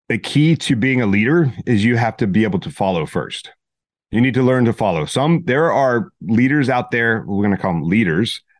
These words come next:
have no idea how to follow. They only know how to tell people what to do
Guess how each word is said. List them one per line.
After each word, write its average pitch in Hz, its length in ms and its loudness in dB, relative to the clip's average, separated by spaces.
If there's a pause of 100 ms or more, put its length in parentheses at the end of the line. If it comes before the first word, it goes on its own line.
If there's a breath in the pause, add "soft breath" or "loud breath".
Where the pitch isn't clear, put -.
(140)
have 127 180 0
no 127 300 4
idea 107 300 0
how 95 80 0
to 85 80 -2
follow. 69 420 -6 (120)
They 131 120 -2
only 151 180 2
know 127 160 0
how 117 160 -2
to 98 120 -2 (160)
tell 131 180 0
people 113 320 2
what 98 160 0
to 98 80 0
do 80 320 0